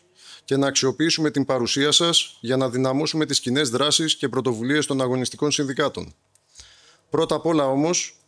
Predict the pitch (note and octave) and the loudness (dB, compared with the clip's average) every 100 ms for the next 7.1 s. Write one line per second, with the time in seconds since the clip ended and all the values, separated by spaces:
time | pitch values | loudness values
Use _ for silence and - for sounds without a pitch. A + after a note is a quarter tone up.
0 | _ - D3 D#3 D#3 D#3 C#3 C#3+ C3 E3+ | _ -2 0 2 2 2 0 0 0 0
1 | D#3 C#3+ - B2+ B2 A#2+ B2 - D3 E3+ | 0 0 0 0 2 2 2 2 2 0
2 | - - _ - A#2+ C3 B2+ C3+ A#2 D#3+ | -2 -6 _ -4 0 0 2 2 4 2
3 | - A#2 A#2+ - - A#2+ D#3 - _ _ | -2 -2 -4 -4 0 0 -2 -8 _ _
4 | - - - C3 G2+ - B2 C#3 D#3+ D3+ | -20 -20 -4 -2 0 0 2 2 2 2
5 | D3+ C#3 D#3+ - D#3 D3+ D3 C#3+ D3+ D3+ | 0 0 0 0 0 0 0 -2 0 0
6 | C#3 D#3+ D#3 D#3 C#3+ A2+ C3 C#3 E3 E3+ | 2 0 0 -2 -2 0 0 2 0 -2